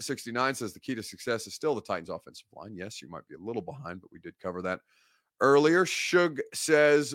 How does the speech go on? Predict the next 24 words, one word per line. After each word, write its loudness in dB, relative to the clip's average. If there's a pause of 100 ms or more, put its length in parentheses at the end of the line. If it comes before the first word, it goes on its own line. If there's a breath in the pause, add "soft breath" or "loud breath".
"Buck, 2
what's -2
your -4
thoughts 0
on -6
keeping -10
three -8
Q -8
Bs? -8
Is -8
it -8
the -8
new 0
wave?" 2 (420 soft breath)
No, 8
I 4
think -2
it's -4
definitely 2
gonna 2
be 2
a -2
playoff 4
thing. -4